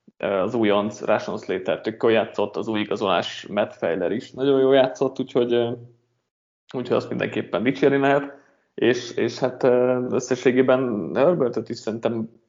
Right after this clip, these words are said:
dicsérni lehet, még hogyha ez a húsz pont, ez nem is mutat olyan jól, meg, meg volt egy csúnya interceptionje a, a red zone-ban, de,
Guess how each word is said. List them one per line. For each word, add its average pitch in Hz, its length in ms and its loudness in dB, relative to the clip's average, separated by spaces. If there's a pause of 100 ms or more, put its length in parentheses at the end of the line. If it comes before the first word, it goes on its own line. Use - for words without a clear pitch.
(680)
dicsérni 120 440 4
lehet, 120 340 0
még 113 100 -4
hogyha 113 180 -4
ez 113 80 0
a 120 80 -2
húsz 147 300 0
pont, 123 220 0
ez 117 80 -2
nem 135 100 0
is 131 120 -4
mutat - 260 -6
olyan 107 140 0
jól, 117 220 2
meg, - 280 -4
meg - 220 -8
volt 123 260 2
egy 107 80 2
csúnya 110 260 0
interceptionje 98 800 -2
a, - 220 -6 (480)
a 76 240 0
red 104 200 4
zone-ban, 139 640 4 (580)
de, 110 480 4